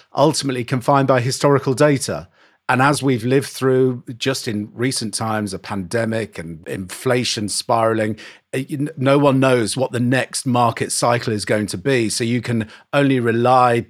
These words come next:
to a degree upon that historical data. And if there has been decent performance, then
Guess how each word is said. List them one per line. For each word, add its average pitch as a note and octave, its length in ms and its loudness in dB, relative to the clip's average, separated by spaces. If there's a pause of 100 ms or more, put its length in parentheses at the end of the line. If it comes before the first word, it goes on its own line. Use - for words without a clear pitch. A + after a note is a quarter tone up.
to A#2+ 460 -2
a A2 160 -2
degree A#2+ 540 2
upon A2 300 0
that F#2 260 -6 (220)
historical G2+ 520 -4
data. G2+ 480 -4 (280)
And A2+ 100 -4
if - 140 -2
there B2 100 0
has G#2+ 160 -4
been A2 220 -4
decent C3+ 420 -2
performance, G2+ 640 -6
then A2+ 260 0